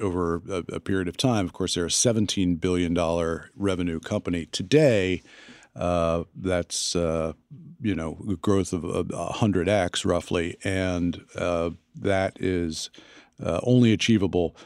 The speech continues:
uh, in most businesses through acquiring other businesses rather than through purely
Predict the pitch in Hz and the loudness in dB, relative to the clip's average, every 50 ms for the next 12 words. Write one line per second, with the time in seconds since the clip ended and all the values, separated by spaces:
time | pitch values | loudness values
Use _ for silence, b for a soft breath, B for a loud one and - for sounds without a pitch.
0 | B B B B B _ 90 85 85 95 98 90 90 95 104 107 101 - - 107 | B B B B B _ -2 -2 0 0 0 0 2 4 4 4 4 2 2 0
1 | 95 87 92 87 - - 95 87 - - - - 104 101 - - - - 113 110 | 2 4 2 2 2 0 0 -2 -4 -2 0 2 2 2 2 0 0 2 4 6
2 | 107 104 101 90 92 98 92 90 85 85 87 80 85 87 80 - 87 85 - 95 | 6 4 4 4 2 2 2 2 2 2 0 0 0 0 0 -2 -4 -2 0 2
3 | 90 90 87 82 82 80 80 - - - 90 85 - - - 98 95 95 92 92 | 2 2 2 0 -2 -4 -6 -4 -2 -2 -2 -2 -2 -2 0 0 2 2 2 0
4 | 82 | -2